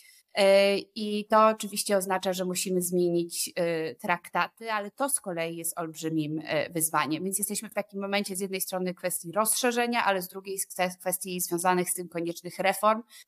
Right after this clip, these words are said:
No i oczywiście, gdzie Polska się w tym, e, odnajdzie, w jaki sposób widzimy tą przyszłość Unii, jak ona powinna być, czy zgadzamy się w ogóle na, na, mm, kwalifikowaną większość głosów, czy, czy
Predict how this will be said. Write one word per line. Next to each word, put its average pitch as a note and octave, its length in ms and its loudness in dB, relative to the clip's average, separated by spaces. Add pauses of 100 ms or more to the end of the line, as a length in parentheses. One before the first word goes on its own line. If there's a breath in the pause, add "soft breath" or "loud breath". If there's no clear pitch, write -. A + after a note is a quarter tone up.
No A3+ 100 0
i A#3 100 2
oczywiście, A3+ 420 -4
gdzie A#3 200 -6
Polska C4+ 360 2
się F3+ 140 -6
w - 100 -14
tym, D#3 340 -2
e, D#3+ 240 -2
odnajdzie, F3 600 0
w F3 40 -8
jaki F3+ 220 -8
sposób F3+ 420 -4
widzimy F#3+ 380 -6
tą F#3+ 160 -4
przyszłość - 520 -6
Unii, F#3 240 -4
jak F3+ 220 2
ona G3 180 0
powinna F#3 520 -2
być, F3 260 -8 (280 loud breath)
czy F#3+ 80 -4
zgadzamy G3 500 0
się A3 180 -6
w G3 60 -8
ogóle G3 340 -2
na, F3+ 220 0
na, F#3 420 2 (380 soft breath)
mm, F#3 220 -2
kwalifikowaną F3+ 760 2
większość F3+ 480 -2
głosów, F3 440 0
czy, E3 420 -6
czy E3+ 160 -12